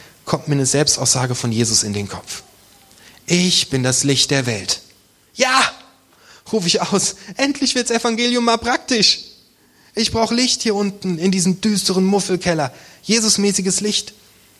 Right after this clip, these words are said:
Und wie ich da so stehe und mir einen darüber abfreue, dass das Evangelium von Jesus so mega praktisch ist, während ich in dem Keller rumstehe, sehe ich um mich herum Kartons stehen.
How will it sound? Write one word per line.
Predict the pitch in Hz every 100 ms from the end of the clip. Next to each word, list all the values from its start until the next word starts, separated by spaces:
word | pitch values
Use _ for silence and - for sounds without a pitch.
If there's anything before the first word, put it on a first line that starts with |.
| _ -
Und | -
wie | 156
ich | 160
da | 151
so | 151
stehe | - 196 202
und | 180 156
mir | 151 143
einen | 151
darüber | 143 143 139
abfreue, | - - - 175 170
dass | 151 -
das | 135
Evangelium | 135 147 143 185 175 135
von | 139
Jesus | 139 185 170 -
so | 143
mega | 156 208 170
praktisch | - 190 - 165 143
ist, | 139
während | 156 151
ich | 160 -
in |
dem | 151
Keller | 131 165 156
rumstehe, | 135 127 - 139 160 - - - - - - -
sehe | - - 151 160
ich | 160 - - - - - - - - - - - - - - - -
um | - 156
mich | 151 -
herum | 113 113 139 143 147 - - - -
Kartons | - 117 - - -
stehen. | - -